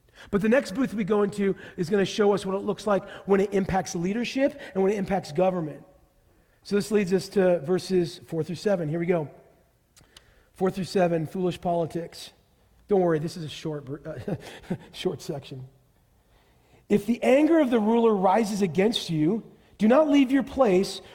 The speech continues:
for calamities, um, will lay great offense to rest." Excuse me, calamities. <laughs> Opposite. Calmness or healing. Big difference. Try calamities, see how it goes. Okay. "Calmness will lay great offense to rest.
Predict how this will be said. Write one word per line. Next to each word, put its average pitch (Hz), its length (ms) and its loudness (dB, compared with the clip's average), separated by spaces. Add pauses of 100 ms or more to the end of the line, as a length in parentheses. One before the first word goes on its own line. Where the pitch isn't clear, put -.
for 226 400 2
calamities, 214 1300 0 (220)
um, 190 340 2 (460)
will 190 200 0
lay 190 220 4
great 175 280 2
offense 165 420 -6
to 202 100 -6
rest." 220 300 -2
Excuse 202 200 2
me, 147 240 -4
calamities. 147 480 -8 (300)
<laughs> - 300 -20
Opposite. 131 360 -10 (280)
Calmness 214 800 2 (580)
or 170 160 -2
healing. 170 720 0 (300)
Big 226 160 -4
difference. 170 500 -4 (240)
Try 269 200 2
calamities, 196 500 0
see 185 100 -6
how 185 140 2
it 175 60 -6
goes. 160 280 -6
Okay. 147 220 -12 (1040)
"Calmness 214 500 0
will 170 120 -4
lay 170 120 0
great 165 240 -2
offense 160 340 -6
to 156 80 -10
rest. 139 460 -10